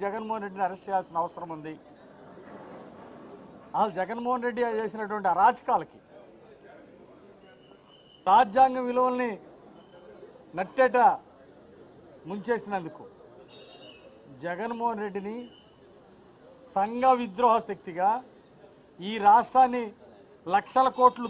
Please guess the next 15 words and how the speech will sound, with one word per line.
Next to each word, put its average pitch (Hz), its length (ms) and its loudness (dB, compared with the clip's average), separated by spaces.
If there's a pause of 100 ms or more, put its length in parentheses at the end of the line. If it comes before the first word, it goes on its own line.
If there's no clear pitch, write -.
దో-, 214 180 -2
అవినీతితో 233 500 -4 (160)
దోచుకున్నందుకు 214 720 -4 (1080)
సంఘ 220 260 -4 (160)
విద్రోహ 220 340 -4 (140)
శక్తిగా 208 360 -8 (140)
సంఘ 202 180 -6 (120)
బహిష్కరణ 208 500 -6
చేయాల్సిన 185 380 -2
అవసరం 185 380 -8
ఉంది. 175 200 -12 (2500)
చేసినటువంటి 240 640 -2 (140)
దోపిడీ 233 360 2 (140)
లిక్కర్లో 220 400 -6 (120)
కానీ, 214 200 -2